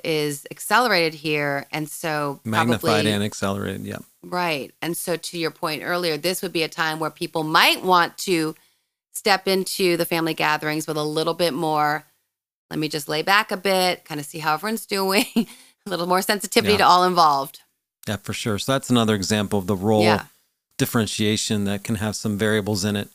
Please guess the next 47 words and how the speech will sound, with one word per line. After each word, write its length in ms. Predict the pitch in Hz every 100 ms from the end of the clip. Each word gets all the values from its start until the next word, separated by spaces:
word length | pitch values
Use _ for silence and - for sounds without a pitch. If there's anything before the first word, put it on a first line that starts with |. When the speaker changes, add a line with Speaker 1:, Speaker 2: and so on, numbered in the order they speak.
| -
Speaker 2:
quite 220 | - 104
a 40 |
bit. 260 | 98 107 101 - _ _ _ _ _ _ _
And 120 | 156 156
sometimes, 400 | 196 202 196 147
you 60 |
know, 80 | 156
we 100 | 143
all 160 | 139 156
have 160 | 156
to 60 | -
have 120 | 127
freedom 340 | - 139 135 139
with 100 | 120
ourselves 580 | 120 - 123 107 98 -
to 100 | -
say, 260 | - - 117
"I'm 140 | 110 107
just 340 | - 135 -
not 200 | 131 117
in 80 | 117
the 100 | 113
right 280 | 113 120 120
<laughs> 120 | 120
mood 220 | 131 143 143
or 80 |
spirit." 680 | 147 - - 165 175 92 - - _ _ _ _ _
So 140 | 95 156
we 140 | 147
know 220 | 151 156
for 180 | 180 -
our 120 | 139
listeners, 680 | 131 131 - 135 117 101 - -
there's 340 | - 131 123 101
many 640 | 123 123 139 139 123 113 - _ -
issues 440 | 143 - 151 123
with 120 | 113
family 320 | - 127 120
rules 300 | 110 117 117
and 120 | 110 104
family 300 | 117 110 104
roles 680 | 98 110 107 101 95 - -
that 200 | 117 113
might 600 | 120 117 117 135 170 -
be 180 | 131 113
brand 600 | 98 110 120 127 139 131
new 440 | 127 117 98 98